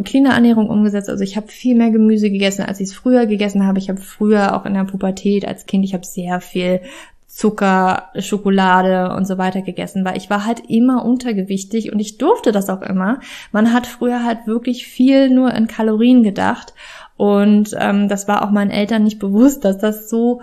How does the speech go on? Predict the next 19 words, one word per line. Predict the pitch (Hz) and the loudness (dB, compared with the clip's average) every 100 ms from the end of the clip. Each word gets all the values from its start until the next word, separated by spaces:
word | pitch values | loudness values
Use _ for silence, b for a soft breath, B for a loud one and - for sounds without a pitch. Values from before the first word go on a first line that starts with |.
| B _ | B _
für | 208 | -2
die | 214 | 0
Gesundheit | 202 220 294 233 208 | 2 2 2 2 -2
nicht, | 208 240 247 - _ _ _ _ _ _ _ | 0 0 -2 -14 _ _ _ _ _ _ _
nicht | 202 233 233 | -2 -2 -2
so | 226 220 214 220 | -4 -2 -4 -2
gut | 247 339 349 | 4 4 2
ist, | 190 190 202 | -2 -2 -2
wenn | 196 196 196 | 0 2 2
das | 196 196 - | 0 -4 -6
Kind | - 240 220 220 | 2 4 4 0
so | 214 | -6
viel | 208 208 | -6 -8
Schokolade | 202 196 190 202 214 | -8 -8 -4 -4 -4
isst | 208 208 | -6 -8
oder | 202 - | -8 -6
auch | 196 | -4
Nutella | 202 - 226 226 | -6 -4 -4 -4
zum, | 220 208 202 | -4 -4 -4